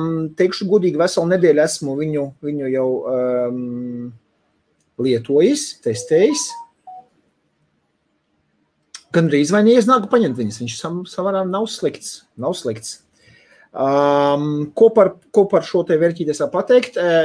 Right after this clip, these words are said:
vēl joprojām man iekšā tas L P divi coils, ē,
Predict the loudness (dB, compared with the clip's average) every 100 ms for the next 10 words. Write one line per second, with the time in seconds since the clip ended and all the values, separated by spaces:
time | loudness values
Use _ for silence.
0 | 2 2 4 4 4 2 4 2 2 0
1 | -2 -4 -2 0 2 0 0 2 0 0
2 | 0 0 -2 2 4 4 2 -4 -6 -6